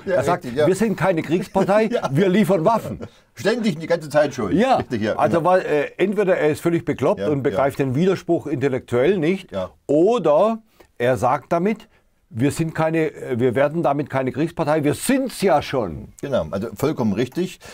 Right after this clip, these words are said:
Speaker 1: Könnte man daraus schließen, er weiß im Grunde sicherlich innerlich auch, wir sind lange Kriegspartei. Und ich persönlich kann nur sagen, mit all dem, was wir hier machen, wenn also ein Konflikt zwischen zwei Parteien auftritt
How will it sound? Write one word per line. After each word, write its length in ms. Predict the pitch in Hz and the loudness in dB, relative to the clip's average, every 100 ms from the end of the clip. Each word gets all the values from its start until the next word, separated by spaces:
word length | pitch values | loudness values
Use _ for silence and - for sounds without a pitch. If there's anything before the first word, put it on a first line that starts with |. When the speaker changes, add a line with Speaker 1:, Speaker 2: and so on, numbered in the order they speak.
| - - | -20 -6
Speaker 1:
Könnte 220 | - 220 202 | 0 2 4
man 160 | 180 | 4
daraus 380 | 175 165 147 139 | 6 6 4 2
schließen, 480 | - 127 151 190 185 | 0 0 2 2 0
er 200 | 104 98 | 0 2
weiß 240 | 107 143 | 2 0
im 80 | 131 | 0
Grunde 220 | 123 107 | 0 0
sicherlich 320 | 110 107 107 | 0 0 0
innerlich 360 | 143 110 113 110 | 0 2 2 0
auch, 140 | 98 | -2
wir 120 | 95 85 | -2 -2
sind 220 | 123 98 | -4 -2
lange 260 | 90 90 | -2 -2
Kriegspartei. 520 | - 95 - 98 92 92 | -4 -6 -6 -6 -4 -4
Und 80 | |
ich 140 | 107 - | -6 -6
persönlich 480 | 104 92 117 156 - | -4 0 0 -2 -4
kann 160 | 143 | -2
nur 100 | 131 | 0
sagen, 360 | 117 120 117 120 - - - | 2 2 0 -6 -14 -20 -8
mit 140 | 131 - | -8 -2
all 160 | 120 120 | -2 0
dem, 300 | 131 135 120 | 0 0 0
was 180 | 117 | -2
wir 80 | 120 | -2
hier 240 | 101 95 95 | -2 0 0
machen, 320 | 104 127 131 | 0 -2 -6
wenn 100 | 117 | -4
also 200 | 104 78 | -4 -4
ein 160 | 104 | -4
Konflikt 440 | 98 101 - 156 - | -4 -6 -4 -8 -6
zwischen 280 | 127 117 117 | -6 -6 -4
zwei 180 | 101 | -4
Parteien 500 | 90 90 - 139 165 | -4 -6 -2 0 0
auftritt 640 | - 95 101 - 117 147 | -2 -4 -4 -2 -2 -2